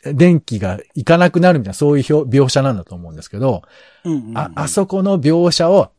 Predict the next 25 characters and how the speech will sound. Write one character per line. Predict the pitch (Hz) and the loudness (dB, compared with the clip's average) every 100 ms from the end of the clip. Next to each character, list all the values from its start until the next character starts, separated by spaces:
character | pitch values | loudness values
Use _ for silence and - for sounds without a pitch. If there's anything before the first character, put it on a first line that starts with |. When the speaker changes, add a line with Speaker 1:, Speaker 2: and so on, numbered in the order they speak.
| _ | _
Speaker 1:
ウ | 180 | 0
ィ | 190 185 185 185 | 2 4 4 4
ー | |
ン | |
っ | 190 | 0
て | - - - _ _ _ _ _ - | -4 -12 -12 _ _ _ _ _ -18
思 | - 156 160 | 0 2 4
い | 175 | 4
出 | 165 | 4
し | 180 | 2
な | 160 | 0
が | 104 | -2
ら | 92 | -4
み | 120 | -4
ん | 123 | -2
な | 117 | -4
で | 95 - | -6 -10
言 | 104 | -12
っ | |
た | - - | -10 -10
り | 98 | -10
だ | 80 | -14
と | - | -20
か | - | -20
さ。 | - | -20